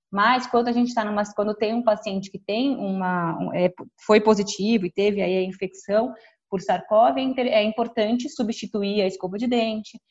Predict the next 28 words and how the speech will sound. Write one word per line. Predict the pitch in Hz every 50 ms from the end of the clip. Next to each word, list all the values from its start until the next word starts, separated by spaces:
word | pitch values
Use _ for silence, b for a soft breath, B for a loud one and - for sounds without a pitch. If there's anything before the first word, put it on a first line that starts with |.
| b b b b b
A | 208 214
forma | 208 - - 247 262 277 277 254 247
de, | 214 240 226 214 202
de | 202 208 220
guardar, | 196 214 202 196 190 202 208 214 220 202
às | 190
vezes | 220 226 226
a | 233
gente | 220 233 226 220 -
deixa, | 190 208 220 226 220 - -
é | 190 202
importante | 196 196 214 - 220 214
deixar | 220 208 - 220
ela | 208 202 202
de | 196 190 226 - _
pé, | - 214 214 220 220 226 220 B B B B B
não | 190 190 190 196 202
deitada, | 208 208 208 202 - 226 214 214 214 208 196 190 190
não | 196 202 214 214
fechada | - - 214 202 - - 220 208 202 196
dentro | 185 190 190 196 208
de | 185 202
uma | 196 190
gaveta, | 185 196 190 185 180 202 214 220 214 214 - - 214 208 - b b b b b
né? | - 180 190 214 226 - B B B -
Usar | 208 208 185 226 226 240
um | 240 233
protetor | 233 220 220 214 226 220 - - 254 262 302 320 285 220